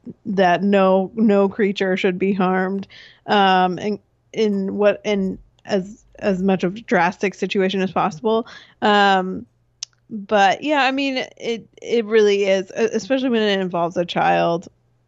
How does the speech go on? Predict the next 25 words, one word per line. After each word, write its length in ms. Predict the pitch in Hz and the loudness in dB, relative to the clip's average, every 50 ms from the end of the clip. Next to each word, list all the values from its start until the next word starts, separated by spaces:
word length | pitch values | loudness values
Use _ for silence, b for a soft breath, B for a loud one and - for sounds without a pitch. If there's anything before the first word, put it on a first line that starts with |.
| _ - | _ -8
Um, 540 | - 175 170 170 165 170 175 175 185 180 - _ _ - | -6 -4 -2 -2 -2 -2 -4 -4 -6 -10 -12 _ _ -8
you're 180 | - 202 190 185 | -4 -2 -2 0
just, 280 | - 185 180 180 - _ _ _ - | 0 0 -2 -2 -4 _ _ _ -20
it, 280 | - - - 190 190 - _ _ _ _ - - - _ | -10 -4 -2 -2 -2 -2 _ _ _ _ -20 -20 -18 _
you 140 | - 214 202 | -2 0 0
have 280 | 190 226 226 - - - | 2 2 2 0 0 -2
to 360 | - 180 160 165 170 185 180 - - _ - - | -2 -2 0 0 0 0 -2 -6 -10 _ -18 -6
take 240 | - 180 170 170 - | -4 -4 -4 -2 -2
that 380 | 151 156 160 165 160 - _ _ | 0 0 2 0 0 -2 _ _
into 720 | - 190 185 185 180 175 185 175 165 165 165 165 170 170 170 _ - - - | -8 -8 -8 -6 -6 -4 -2 -2 0 0 0 0 -2 -4 -6 _ -20 -12 -6
all 180 | 226 170 170 | -4 -2 -2
sorts 320 | 175 - 185 175 180 180 - | -2 -2 0 -2 0 2 4
of 400 | 185 180 185 190 196 - - - b b b b b b b b b | 4 4 4 2 -2 -8 -14 -20 b b b b b b b b b
your 140 | - 214 196 | 0 0 2
consideration 600 | 196 247 208 190 - 196 202 190 190 208 220 202 | 2 0 -2 -2 0 0 2 2 2 0 0 -2
of 120 | 196 190 - | -4 -4 -4
care. 420 | - 196 196 190 190 190 202 220 - - | -2 0 2 4 4 2 2 0 -4 -12
So 500 | - - - - 196 190 190 190 196 226 b b b b b b b - | -20 -16 -6 -4 -2 0 0 0 -2 -4 b b b b b b b -8
I, 380 | - 247 262 262 269 269 262 - - | -4 -2 0 2 2 2 0 -2 -2
you 160 | 220 240 240 | -6 -4 -2
know, 160 | 220 208 202 | -2 -2 -2
it's, 220 | - 240 247 - - | 0 -2 -2 -2 -2
it's 240 | - 226 220 - | -2 -2 0 0
a 40 | 208 | -2
s-, 160 | 202 - - | -6 -4 -6